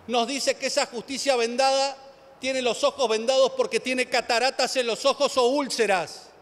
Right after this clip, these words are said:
porque juega al gallito ciego persiguiendo delincuentes, porque no tiene herramientas para hacerlo. Que esa balanza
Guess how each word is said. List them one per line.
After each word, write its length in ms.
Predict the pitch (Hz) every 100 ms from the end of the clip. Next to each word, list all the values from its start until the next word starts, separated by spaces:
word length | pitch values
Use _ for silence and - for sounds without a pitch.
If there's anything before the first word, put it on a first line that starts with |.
| - - - - - -
porque 260 | 254 262
juega 300 | - 269 277
al 80 | 269
gallito 400 | 254 247 262 285
ciego 340 | - 277 277 269
persiguiendo 600 | 269 233 254 262 269 262
delincuentes, 840 | 247 233 - 294 269 226 214 - - -
porque 240 | 254 240
no 120 | 247 277
tiene 200 | 277 262
herramientas 560 | 247 240 262 277 269
para 200 | - 254
hacerlo. 580 | 226 277 262 226 190 131 - - - - - - - -
Que 100 | 294
esa 220 | 269 302
balanza 800 | 262 254 294 294 247 - 208 170